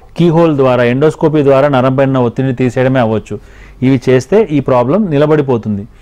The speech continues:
మనము రకరకాల కా-, కారణాల వల్ల అవగాహన లేకనో లేకపోతే, ఆ,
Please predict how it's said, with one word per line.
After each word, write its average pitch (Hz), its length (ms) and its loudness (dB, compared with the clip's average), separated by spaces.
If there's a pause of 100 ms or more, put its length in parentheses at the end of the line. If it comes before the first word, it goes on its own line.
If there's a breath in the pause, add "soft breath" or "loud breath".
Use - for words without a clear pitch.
(420 soft breath)
మనము 170 260 0
రకరకాల 185 540 2
కా-, 131 880 0
కారణాల 151 400 0
వల్ల 143 200 2
అవగాహన 147 580 2
లేకనో 135 400 -2
లేకపోతే, 131 580 -2 (380 loud breath)
ఆ, 123 260 2